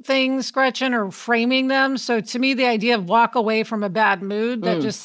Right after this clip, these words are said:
Speaker 1: sounds appealing to me and like something I'll do.
Speaker 2: Well, it reminded me of this passage from a Kierkegaard letter in eighteen forty-seven. He wrote, "Every day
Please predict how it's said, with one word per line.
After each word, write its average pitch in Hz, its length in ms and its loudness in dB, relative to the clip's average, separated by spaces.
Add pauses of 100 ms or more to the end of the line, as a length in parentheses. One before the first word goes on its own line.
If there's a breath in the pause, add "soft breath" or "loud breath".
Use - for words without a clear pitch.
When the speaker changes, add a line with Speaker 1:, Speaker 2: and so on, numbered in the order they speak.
Speaker 1:
sounds 208 300 0
appealing 208 560 -4
to 220 140 -14
me 196 160 -12
and 196 120 -14
like 190 160 -12
something 185 360 -10
I'll 175 140 -10
do. 185 400 -14 (100)
Speaker 2:
Well, 190 140 6
it 165 140 6
reminded 220 500 4
me 214 140 2
of 180 100 0
this 170 320 0
passage 180 640 2
from 160 320 0
a - 80 0
Kierkegaard 165 720 0
letter 147 340 2
in 139 220 0
eighteen 170 380 0
forty-seven. 151 840 0 (280 soft breath)
He 202 140 2
wrote, 175 340 6 (340)
"Every 254 300 6
day 220 420 6